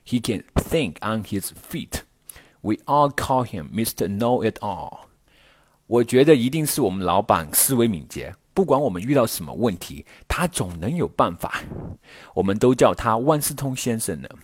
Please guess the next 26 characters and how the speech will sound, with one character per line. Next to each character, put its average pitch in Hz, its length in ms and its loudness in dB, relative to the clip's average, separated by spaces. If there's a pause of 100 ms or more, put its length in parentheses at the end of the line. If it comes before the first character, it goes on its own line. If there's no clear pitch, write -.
(800)
Number 120 260 4
four, 147 500 2 (680)
speeches - 760 0 (280)
are 117 180 2
a 107 120 2
great 123 320 2 (100)
learning 120 400 0
tool. - 440 -4 (420)
You 123 220 -2
always 180 340 4
get 135 300 2
to - 100 -6
learn 135 380 2
expressing 113 720 -2
yourself - 760 -4
clearly 104 640 -2 (380)
and 113 160 0
think 131 440 0
on 107 140 -2
your 104 140 -2
feet - 480 -6 (260)
under 110 200 -2
huge 165 340 -4
amounts 120 480 0
of 107 160 0
pressures. - 720 -4